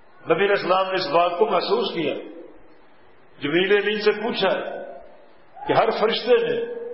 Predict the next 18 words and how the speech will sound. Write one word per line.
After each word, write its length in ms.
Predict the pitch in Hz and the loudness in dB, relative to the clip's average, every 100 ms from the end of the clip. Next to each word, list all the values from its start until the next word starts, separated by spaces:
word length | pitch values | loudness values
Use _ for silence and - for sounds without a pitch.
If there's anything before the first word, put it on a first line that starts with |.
| - - - - - | -14 -16 -18 -12 -2
بڑی 180 | 226 226 | 0 2
خندہ 360 | - 190 202 | 0 0 0
پیشانی 680 | 190 180 - 175 175 - - - - - - - - - - - - - | 2 -2 0 -2 -2 -10 -12 -16 -20 -20 -20 -20 -20 -20 -20 -20 -20 -18
اور 100 | - | -8
بہت 440 | 143 190 220 226 220 | -2 0 2 2 0
ہی 180 | 175 - | -4 -6
مسکرا 680 | - - 165 - 170 185 208 | -8 -4 -4 0 2 4 4
کے 160 | 214 | 2
استقبال 540 | 214 - 190 190 170 175 | 2 2 0 2 2 0
کیا 300 | 160 185 165 | -2 0 2
ہے، 280 | 131 - | 0 -6
اس 240 | - 214 - | -6 -6 -4
فرشتے 300 | 196 - 196 | -4 2 0
کے 120 | 170 | 2
علاوہ 420 | 160 156 160 160 - - - - - - - - - - - - - | 0 2 2 0 -4 -8 -12 -14 -16 -18 -20 -20 -20 -20 -20 -20 -8
اس 200 | 170 - | -4 0
کا 100 | 226 | 2
کیا 200 | 220 | 4